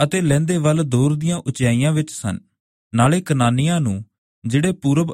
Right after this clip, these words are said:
ਅਤੇ ਪੱਛਮ ਵੱਲ ਸਨ, ਅਤੇ ਅਮੋਰੀਆਂ ਨੂੰ, ਅਤੇ ਹਿੱਤੀਆਂ ਨੂੰ, ਅਤੇ ਫਰਿਜ਼ੀਆਂ ਨੂੰ,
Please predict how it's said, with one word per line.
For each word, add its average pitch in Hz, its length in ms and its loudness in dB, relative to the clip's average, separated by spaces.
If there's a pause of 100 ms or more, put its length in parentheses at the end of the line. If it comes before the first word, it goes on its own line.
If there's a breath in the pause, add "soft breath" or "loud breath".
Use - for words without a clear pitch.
ਅਤੇ 170 160 -2
ਪੱਛਮ 160 440 -2
ਵੱਲ 160 180 0
ਸਨ, 104 340 -4 (360)
ਅਤੇ 165 300 -2
ਅਮੋਰੀਆਂ 123 480 0
ਨੂੰ, 110 280 -2 (340)
ਅਤੇ 170 160 -2
ਹਿੱਤੀਆਂ 156 540 0
ਨੂੰ, 104 240 -4 (340)
ਅਤੇ 185 180 0
ਫਰਿਜ਼ੀਆਂ 135 580 -2
ਨੂੰ, 107 260 -4